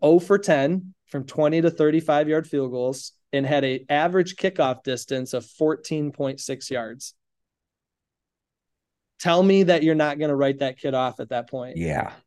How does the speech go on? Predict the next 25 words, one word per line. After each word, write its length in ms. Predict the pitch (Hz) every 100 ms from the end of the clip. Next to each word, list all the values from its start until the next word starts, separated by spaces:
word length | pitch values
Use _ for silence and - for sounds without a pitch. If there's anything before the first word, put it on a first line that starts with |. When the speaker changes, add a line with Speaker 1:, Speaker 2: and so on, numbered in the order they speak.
| _
Speaker 1:
Right? 300 | 135 143 180 - _ _
Speaker 2:
<laughs> 260 | - - -
Speaker 1:
I 100 | 156
mean, 200 | 170 160 -
we've 160 | 208 -
seen 240 | - 196
eighth 240 | 156 175 185
graders 460 | 156 143 139 139 -
hitting 160 | 143 -
forty-seven, 680 | 165 160 160 165 156 151 143
fifty-yard 540 | 165 160 156 147 139
field 260 | 139 180 156
goals 220 | 117 113
right 160 | 117 113
now 140 | 110
Speaker 2:
<laughs> 20 |
Yeah. 100 | 101 - - - 151
Speaker 1:
in 100 | 143
our 100 | 135
trainings. 640 | 156 170 131 - - - _ _ _ _ _ _
And 120 | 165
here's 380 | 139 170 196 175
this 220 | 175 196
kid, 280 | - 147 127
right? 340 | 123 131 165